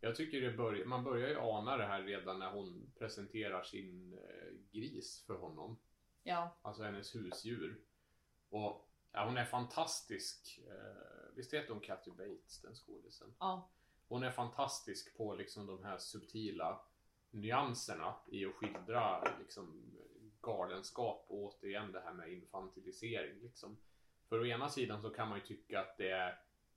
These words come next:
Speaker 1: jättegulligt och jätterart att hon har ett sånt där band till grisen. Men hon framställer det på ett sånt sätt. För det, det hon gör när hon går ut ur rummet är att hon,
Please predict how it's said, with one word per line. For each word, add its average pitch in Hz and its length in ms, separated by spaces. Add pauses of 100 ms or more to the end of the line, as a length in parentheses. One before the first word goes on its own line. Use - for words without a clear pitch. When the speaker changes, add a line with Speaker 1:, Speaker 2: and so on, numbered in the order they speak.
(320)
Speaker 1:
jättegulligt 101 1000
och 101 60
jätterart 101 540
att 92 120
hon 95 160
har 95 160
ett 87 60
sånt 95 180
där 95 160
band 92 360 (180)
till 95 380
grisen. 117 540 (300)
Men 104 140
hon 113 140
framställer 107 720
det 92 60
på 98 160
ett 95 80
sånt 92 240
sätt. - 440
För 107 120
det, 107 160
det 120 100
hon 117 200
gör 131 240
när 104 140
hon 95 380
går 101 160
ut 95 240
ur 98 80
rummet 101 420
är 87 120
att - 140
hon, 90 300